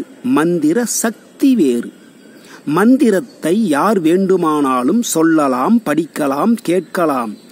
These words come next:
அது மந்திரம். அது மந்திர சக்தி அல்ல, சக்தியும் ஆகாது.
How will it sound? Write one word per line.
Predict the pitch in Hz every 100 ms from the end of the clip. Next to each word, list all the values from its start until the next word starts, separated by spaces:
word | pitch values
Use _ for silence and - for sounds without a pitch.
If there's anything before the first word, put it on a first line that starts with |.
| - -
அது | 123 147 214 226 135
மந்திரம். | 143 180 226 226 226 143 - - - - - - - - - - -
அது | 214 202
மந்திர | 156 202 262 247 220 175
சக்தி | - 220 - - 269
அல்ல, | 165 165 156 139 - - -
சக்தியும் | - 170 - - 208 233 285 - -
ஆகாது. | 143 139 135 110 101